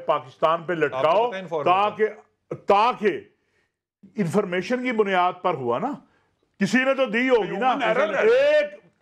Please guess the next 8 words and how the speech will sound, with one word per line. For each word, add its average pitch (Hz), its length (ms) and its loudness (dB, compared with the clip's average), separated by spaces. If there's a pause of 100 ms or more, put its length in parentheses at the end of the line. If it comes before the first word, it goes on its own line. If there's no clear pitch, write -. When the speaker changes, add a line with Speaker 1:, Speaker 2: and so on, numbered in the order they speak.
(160)
Speaker 1:
एक 277 640 0
बार 240 300 2
ये 233 240 2
काम 220 320 0
कर 196 220 -2
दो 214 180 2 (380)
ताकि 175 340 0 (160)
आइंदा 180 480 0